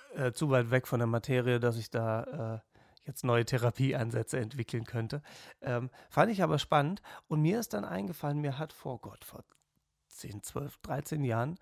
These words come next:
äh, ähm, äh, mein damaliger, ähm, wie nennt man das, Akupunkteur? Ja, ne?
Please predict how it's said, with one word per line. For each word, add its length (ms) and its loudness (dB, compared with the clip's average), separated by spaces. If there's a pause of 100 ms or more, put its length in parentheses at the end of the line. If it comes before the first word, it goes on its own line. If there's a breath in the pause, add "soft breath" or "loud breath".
(340 loud breath)
äh, 300 -4 (640 soft breath)
ähm, 540 -8 (100)
äh, 220 -2
mein 480 -4 (120)
damaliger, 760 0 (440 loud breath)
ähm, 440 -6 (720)
wie 260 -8
nennt 180 2
man 100 0
das, 160 -4
Akupunkteur? 920 -4 (520)
Ja, 220 -2
ne? 240 -4